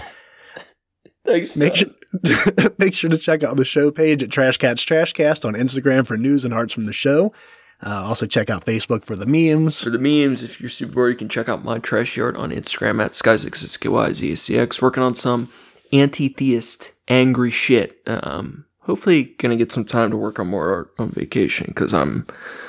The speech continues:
Speaker 1: going a little crazy. I need to get more shit out. Um, but yeah, working on that. We got new cool stuff ahead, and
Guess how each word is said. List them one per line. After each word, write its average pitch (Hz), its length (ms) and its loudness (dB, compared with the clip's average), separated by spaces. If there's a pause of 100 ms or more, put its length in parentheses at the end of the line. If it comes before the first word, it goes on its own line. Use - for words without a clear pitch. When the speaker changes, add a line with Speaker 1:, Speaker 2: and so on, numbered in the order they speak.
(420)
Speaker 1:
going 131 220 2
a 123 40 2
little 123 160 4
crazy. 120 520 2
I 120 40 -6
need 117 220 -4
to 104 60 -6
get 110 220 -4 (220)
more 120 580 -2
shit - 480 -4
out. - 340 -8 (440)
Um, 113 560 0 (420)
but 151 120 2
yeah, 196 160 2 (360)
working 123 260 2
on 123 100 2
that. 131 300 2
We 123 80 -2
got - 380 0
new 139 160 4
cool 139 240 -4
stuff 131 260 0
ahead, 120 480 0
and 123 220 -4